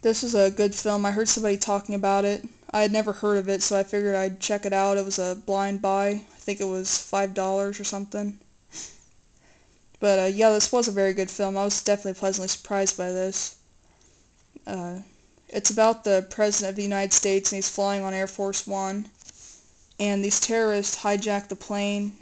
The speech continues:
and they hold everybody hostage. And they want one of their prisoners to be released. And they say that, uh, if they don't release their prisoner, then every half hour that goes by, they're gonna kill a hostage.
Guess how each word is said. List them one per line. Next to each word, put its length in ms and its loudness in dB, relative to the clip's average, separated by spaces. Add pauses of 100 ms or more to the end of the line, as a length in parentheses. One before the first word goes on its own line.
and 120 -2
they 80 0
hold 240 -2
everybody 360 2
hostage. 840 -2 (880)
And 240 0
they 60 4
want 240 2
one 120 4
of 60 2
their 140 2
prisoners 640 -2
to 260 -4
be 220 -2
released. 720 -2 (560)
And 200 0
they 100 2
say 260 6
that, 420 0
uh, 380 0 (560)
if 140 -2
they 100 4
don't 220 0
release 280 2
their 120 -2
prisoner, 500 -2
then 320 -6
every 220 -2
half 320 -4
hour 160 2
that 120 -2
goes 220 0
by, 260 0
they're 120 0
gonna 420 -4
kill 260 -2
a 40 -4
hostage. 760 -4